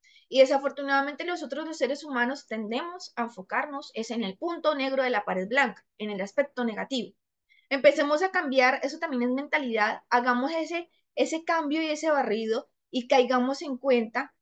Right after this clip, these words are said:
y enfoquémonos en las cosas positivas de la gente. Si esa persona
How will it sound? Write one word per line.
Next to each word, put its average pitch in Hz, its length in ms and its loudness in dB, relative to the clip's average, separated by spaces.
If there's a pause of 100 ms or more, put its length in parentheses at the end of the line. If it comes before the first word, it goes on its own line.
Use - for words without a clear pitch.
(160)
y 269 120 2
enfoquémonos 262 840 0
en 330 100 -8
las 302 160 -10
cosas 233 280 -6
positivas 233 500 -8
de 254 60 -4
la 240 140 -2
gente. 277 400 -6 (320)
Si 294 300 2
esa 339 320 4
persona 277 680 0